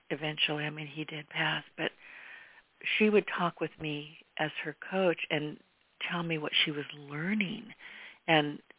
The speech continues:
you know, the pothole, the potholes, the boulders, I mean, the things that you run into that, honestly, some of you shouldn't run into. It should not be that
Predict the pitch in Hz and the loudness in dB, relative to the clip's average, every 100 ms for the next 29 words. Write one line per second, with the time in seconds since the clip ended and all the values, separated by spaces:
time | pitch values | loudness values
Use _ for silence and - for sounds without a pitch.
0 | _ _ 180 156 - - - - - 190 | _ _ 0 0 -2 -10 -6 0 2 0
1 | - - - - 220 - 143 139 165 - | -4 -8 -4 0 0 -2 -6 -8 -10 -10
2 | _ 160 185 233 - - 160 160 156 147 | _ 6 6 6 2 0 -2 -2 0 0
3 | - 185 220 214 - 151 147 147 160 208 | -2 0 2 2 -2 -2 0 0 0 0
4 | 170 147 147 - - - - - - _ | -2 -2 -2 -6 -16 -18 -20 -20 -20 _
5 | 196 254 339 - 165 156 202 233 262 156 | 2 4 4 2 -4 -4 0 2 2 0
6 | 196 - 233 214 - 180 185 220 - 147 | 4 4 4 2 2 4 4 4 2 -2
7 | - - 202 196 170 175 185 - 160 185 | 2 4 4 2 2 2 2 -2 -2 -2
8 | 165 156 165 | 0 4 4